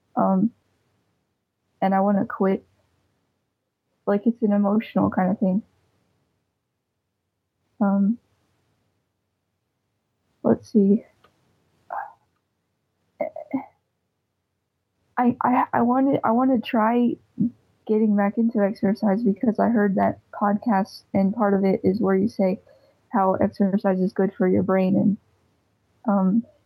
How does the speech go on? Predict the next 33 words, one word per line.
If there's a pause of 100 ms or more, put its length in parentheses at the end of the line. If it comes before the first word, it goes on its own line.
(140)
it
increases
your
I
Q
and,
and (120)
your (720)
general
emotions
and
everything. (1400)
So, (960)
but,
but
I
have
a
problem
because (1300)
there's
a
lot
of
stuff
that
comes
up
when
I
try
to
exercise.